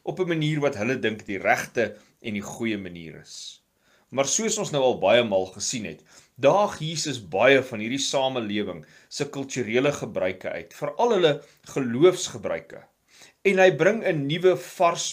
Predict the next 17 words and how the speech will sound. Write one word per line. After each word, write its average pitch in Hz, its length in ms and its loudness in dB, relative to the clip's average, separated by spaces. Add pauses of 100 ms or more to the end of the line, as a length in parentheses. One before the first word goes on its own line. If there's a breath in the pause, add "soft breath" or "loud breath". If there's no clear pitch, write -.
perspektief 139 680 -6
op 107 140 -10
goed, - 300 -12 (440 soft breath)
veral 175 380 4
dinge 98 380 0
wat 104 140 -4
van 107 120 -10
geloofsbelang 98 840 -6
is. - 400 -16 (540 loud breath)
So, 233 200 -2
ons 220 140 0
gaan 220 200 0
kyk 214 180 4
wat 139 220 4
sê 180 80 2
Jesus 110 500 -2
vandag 87 380 -6